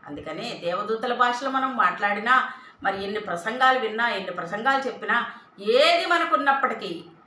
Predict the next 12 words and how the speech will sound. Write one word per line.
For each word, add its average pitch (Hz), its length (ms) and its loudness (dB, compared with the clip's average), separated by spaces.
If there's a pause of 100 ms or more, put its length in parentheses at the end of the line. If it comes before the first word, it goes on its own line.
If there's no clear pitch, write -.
(140)
వెండి 262 240 -4
బంగారాలు 339 760 4
మనకున్నప్పటికీ, 233 920 -2 (220)
ప్రేమ 277 360 4
లేకపోతే 226 560 -4
మనం 190 240 -2 (400)
ఏది 269 220 4 (100)
చేయలేమండి. 147 540 -8 (420)
ప్రేమ 277 260 4 (160)
ఉన్నట్లయితే 220 600 -4 (580)
నీ 156 180 -10 (100)
శాయశక్తుల 240 880 2